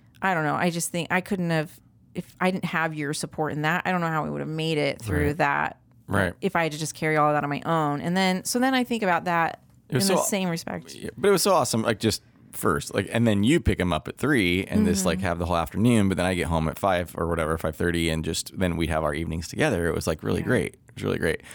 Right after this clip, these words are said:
Speaker 2: But you were saying that's the perspective then you'd have what?
Speaker 1: Like, here, just to being able to, I don't know, create every opportunity where I get to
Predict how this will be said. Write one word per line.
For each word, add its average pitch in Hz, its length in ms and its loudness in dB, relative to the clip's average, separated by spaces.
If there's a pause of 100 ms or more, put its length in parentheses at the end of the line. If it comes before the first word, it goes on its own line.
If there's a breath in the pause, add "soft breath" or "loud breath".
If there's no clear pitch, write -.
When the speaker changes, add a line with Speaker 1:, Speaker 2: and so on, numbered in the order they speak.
Speaker 2:
But 120 100 2
you 117 80 4
were 107 60 4
saying 98 220 0
that's 92 360 -2
the 90 80 -2
perspective 82 500 -4
then 82 200 -2
you'd 78 100 -4
have 78 400 -6 (460)
what? 90 300 0 (280 loud breath)
Speaker 1:
Like, 339 140 0
here, 320 400 0
just 254 220 -2
to 262 80 -4
being 262 340 0
able 247 220 0
to, 214 380 -2 (640)
I - 120 -8
don't 269 120 2
know, 185 180 2
create 247 240 -2
every 262 220 0
opportunity 240 380 0
where 196 120 2
I 185 120 0
get 196 160 -2
to 185 140 -4